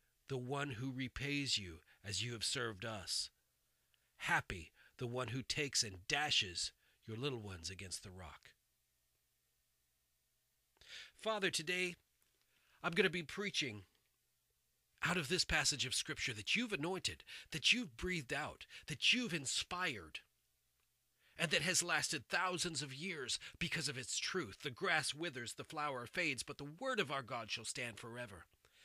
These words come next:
Today I pray that you will open our ears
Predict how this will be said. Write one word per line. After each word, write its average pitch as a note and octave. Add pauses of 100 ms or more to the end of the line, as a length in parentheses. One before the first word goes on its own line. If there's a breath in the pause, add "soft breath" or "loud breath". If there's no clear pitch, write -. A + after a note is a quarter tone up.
(280 loud breath)
Today G3+
I C#3
pray G#3
that C#3+
you D#3+
will C3+ (100)
open G3+
our C3
ears F3